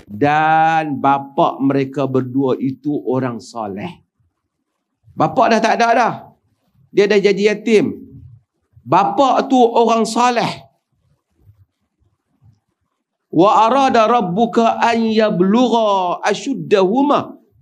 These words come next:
Tuhanmu mau supaya dua-dua orang ni membesar.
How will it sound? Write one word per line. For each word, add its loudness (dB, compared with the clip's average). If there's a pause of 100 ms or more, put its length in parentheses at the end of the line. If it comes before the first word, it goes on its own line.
(380)
Tuhanmu 0
mau 2
supaya 0 (240)
dua-dua 2 (100)
orang -2
ni -6 (360)
membesar. 0